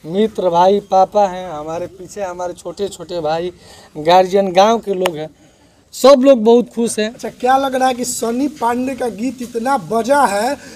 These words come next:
Speaker 2: तो कोई भोजपुरी के बड़े कलाकार आकर के इस विवाद को सुलझाया है कि नहीं सुलझाया है?
Speaker 1: कोई अभी तक आगे हाथ नहीं बढ़ाया है,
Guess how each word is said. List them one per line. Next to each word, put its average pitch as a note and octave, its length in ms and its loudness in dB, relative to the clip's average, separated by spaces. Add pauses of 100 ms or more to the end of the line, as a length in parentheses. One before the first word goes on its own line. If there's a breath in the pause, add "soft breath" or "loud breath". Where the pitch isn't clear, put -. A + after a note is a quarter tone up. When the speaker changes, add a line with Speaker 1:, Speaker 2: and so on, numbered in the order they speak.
(200 loud breath)
Speaker 2:
तो A3 80 -6
कोई A#3+ 220 0
भोजपुरी A3 640 -4
के C4 280 0
बड़े A#3+ 360 0
कलाकार C4 580 -2
आकर B3 460 -6
के C4+ 400 -6
इस A3+ 160 -10 (100)
विवाद A#3 400 -2
को B3 80 -10
सुलझाया A#3 680 0
है A3+ 60 -4
कि A3+ 140 -18
नहीं G3+ 200 -10
सुलझाया C3 380 -18
है? G#2+ 80 -20 (260)
Speaker 1:
कोई C#4+ 360 6
अभी C4+ 220 2
तक C4+ 300 4
आगे A#3+ 280 2
हाथ A3+ 220 0
नहीं A#3 240 0
बढ़ाया F#3+ 380 0
है, F#3+ 200 -6